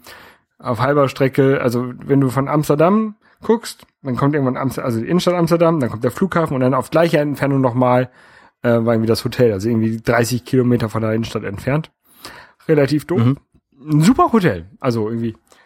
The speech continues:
Speaker 1: vier Sterne, richtig schön, ähm, mit allem drum und dran, riesengroßes Zimmer hatte ich. Bringt mir da nichts.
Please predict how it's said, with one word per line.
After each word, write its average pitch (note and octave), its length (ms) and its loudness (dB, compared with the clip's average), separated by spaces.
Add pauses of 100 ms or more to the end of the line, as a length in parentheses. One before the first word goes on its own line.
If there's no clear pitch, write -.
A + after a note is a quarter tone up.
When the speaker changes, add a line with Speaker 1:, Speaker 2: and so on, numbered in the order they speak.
(120)
Speaker 1:
vier - 260 -2
Sterne, F#3 640 0 (800)
richtig D3 380 2
schön, C#3+ 500 2
ähm, A2+ 440 -2
mit B2 120 -6
allem D#3+ 240 0
drum E3+ 160 0
und D#3 60 2
dran, C3 320 0
riesengroßes D3+ 580 -2
Zimmer C#3 240 -2
hatte A#2 200 -4
ich. D#3 260 -8 (580)
Bringt F3+ 220 0
mir C#3 80 4
da A#2+ 100 4
nichts. - 400 -2